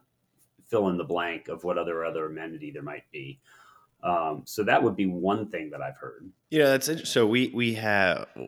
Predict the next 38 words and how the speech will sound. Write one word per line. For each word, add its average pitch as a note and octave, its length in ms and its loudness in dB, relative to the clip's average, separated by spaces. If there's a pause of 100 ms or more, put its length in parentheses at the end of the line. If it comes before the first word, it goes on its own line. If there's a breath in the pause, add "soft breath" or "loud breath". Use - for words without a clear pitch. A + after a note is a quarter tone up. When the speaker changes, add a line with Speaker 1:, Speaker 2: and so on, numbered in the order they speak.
(320)
Speaker 2:
you F#2+ 140 0
know, E2+ 120 2
we're, F2 220 0
we've F#2+ 240 -2
been F2 140 0
a E2 60 -4
part D#2 240 -2
of D2 80 -4
the D#2+ 60 -6
Modern D#2 500 -2
Ventures D2+ 480 -6
thing D2+ 220 -6
at D2+ 160 -12
Tumble, D2+ 460 -8 (640 soft breath)
um, D2 400 0
the - 80 -12
Passport D#2 580 -2
program. D#2 360 -2
One F2+ 100 0
of D#2 120 -2
our D2+ 400 -2
sort - 240 -10
of, D2 180 -10 (100)
I - 40 -4
guess, D2 160 -4
sister - 320 -4
companies D2+ 340 -6
is C#2+ 180 -14
Airwave. D2+ 560 -2
They C#2+ 120 -8
do, D2 360 -10 (640)
uh, C#2+ 260 -8
managed D#2+ 440 0
Wi-Fi D2 640 -6
for, - 360 -16
for - 140 -12
multifamily, C#2+ 800 -10
and C2+ 180 -16